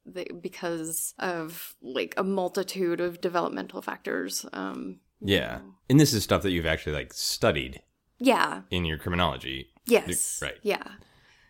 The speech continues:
Speaker 1: I mean, it's, it can start for a lot of people before birth.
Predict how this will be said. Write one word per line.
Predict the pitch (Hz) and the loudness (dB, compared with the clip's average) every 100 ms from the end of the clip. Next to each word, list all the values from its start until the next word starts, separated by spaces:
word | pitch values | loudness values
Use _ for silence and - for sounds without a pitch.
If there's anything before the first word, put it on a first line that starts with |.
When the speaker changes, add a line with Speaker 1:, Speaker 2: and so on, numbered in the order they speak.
| _ | _
Speaker 1:
I | - 233 | 4 6
mean, | 226 | 6
it's, | 202 - - | 6 4 2
it | - 220 | 0 2
can | 247 214 | 4 4
start | - 226 202 - | 2 4 4 4
for | 202 | 0
a | |
lot | 180 180 | 0 0
of | |
people | 180 - 170 | -4 -8 -8
before | 170 175 185 175 | -6 -8 -6 -4
birth. | 185 139 - - | 2 2 2 -6